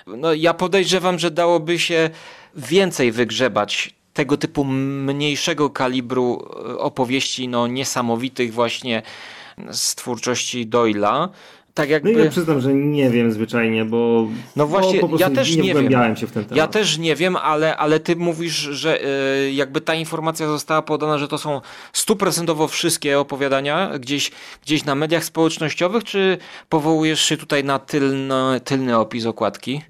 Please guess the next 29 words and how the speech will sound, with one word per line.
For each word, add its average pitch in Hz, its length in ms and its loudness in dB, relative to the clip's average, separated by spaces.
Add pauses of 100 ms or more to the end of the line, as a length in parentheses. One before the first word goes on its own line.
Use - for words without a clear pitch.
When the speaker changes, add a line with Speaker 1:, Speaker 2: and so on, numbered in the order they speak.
(640)
Speaker 2:
Powołuję 190 360 2
się 190 100 -2
chyba 190 160 -2
na 190 80 2
to, 185 120 0
co 185 120 -2
mi 170 120 0
mówił 151 280 0
wydawca. 107 580 -2 (400)
Speaker 1:
Mhm, 110 380 -4 (240)
mhm. 104 340 -12 (140)
Speaker 2:
<laughs> - 160 -20
Przyznam, 123 420 0
że 120 120 2
to, 117 140 0 (220)
to 143 80 2
jest 127 220 4
informacja, 147 480 0
którą 143 180 -2
mam 139 200 2
w 127 40 0
głowie, 139 320 4
ale 131 140 2
nie 131 120 2
wiem, 127 160 4
skąd 127 220 0
się 127 100 -2
tam 117 140 0
wzięła. 107 400 -2